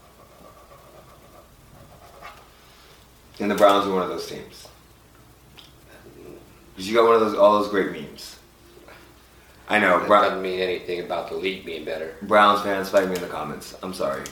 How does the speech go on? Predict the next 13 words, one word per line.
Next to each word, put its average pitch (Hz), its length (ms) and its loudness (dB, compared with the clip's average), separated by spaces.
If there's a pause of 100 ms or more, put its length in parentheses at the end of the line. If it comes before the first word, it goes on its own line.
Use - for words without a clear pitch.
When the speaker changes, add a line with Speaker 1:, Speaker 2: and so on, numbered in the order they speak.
(280)
Speaker 1:
I 90 60 -8
just 92 120 -8
don't 98 120 0
like 87 160 -4
Baker 76 220 -10
Mayfield. 71 400 -14 (2500)
Speaker 2:
You're 92 200 -8
gonna - 100 -10
have, 92 320 -8
uh, 85 400 -6 (2250)
um, 82 320 -8 (880)
Speaker 1:
Andrew? 90 280 -8
Speaker 2:
Andrew 95 400 -6